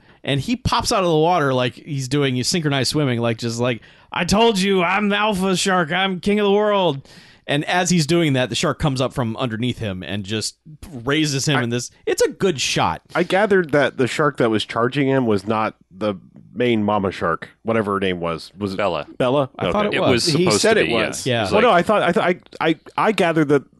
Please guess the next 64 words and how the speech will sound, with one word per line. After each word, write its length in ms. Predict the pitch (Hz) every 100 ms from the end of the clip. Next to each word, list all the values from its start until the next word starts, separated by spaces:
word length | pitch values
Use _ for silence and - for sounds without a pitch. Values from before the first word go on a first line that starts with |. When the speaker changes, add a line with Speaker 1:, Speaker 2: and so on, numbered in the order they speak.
| -
Speaker 2:
it 100 | 151
wasn't 360 | 170 208 175
him 240 | 123 156 147
screaming 520 | - - 160 147 113
that 140 | 107
made 200 | 98 120
the 80 | 110
shark 320 | - 127 123
veer 260 | 117 135 135
off. 220 | 147 143
It 60 | 131
Speaker 1:
Oh. 80 | 135
Speaker 2:
was 120 | 131
like, 220 | 131 110 - - -
"Oh, 220 | 147 110
mama's, 420 | 131 147 123 -
mama's 360 | 151 170 151 131
coming 240 | 139 113
and 100 | 135
Speaker 1:
Oh, 40 | 117
Speaker 2:
she 40 |
Speaker 1:
right. 80 | 139
Speaker 2:
wants 160 | 135 110
a 60 |
piece." 240 | 107 95 85
Speaker 1:
No, 140 | 120
she's 240 | - -
Speaker 2:
Ah. 40 | 78
Speaker 1:
got 200 | 123 -
this. 160 | 107
She's 240 | - 143 127
Speaker 2:
Yeah, 140 | 151
Speaker 1:
down 80 | 131
Speaker 2:
like, 120 | 139
Speaker 1:
there. 120 | 151
Speaker 2:
it 20 | 170
was. 160 | 160
I 100 | 170
thought 160 | 170 170
it 60 |
was 80 | 143
more 180 | 131 143
like 140 | 127
Speaker 1:
Okay, 100 | 170
Speaker 2:
the, 140 | 127 113
"Oh, 180 | 135 120
but 80 | 127
here's 200 | 156 135
Speaker 1:
maybe. 40 |
Speaker 2:
a 40 |
bigger 200 | 127 120
fish." 380 | 107 156 101 -
Like, 140 | 107 95
Speaker 1:
All 80 |
Speaker 2:
you 60 | 110
know, 100 | 104
Speaker 1:
right. 60 | 107
Speaker 2:
"I'll 80 | 139
get 100 | 196
the 80 |
fuck 80 | 226
out 60 |
of 40 |
the 40 | -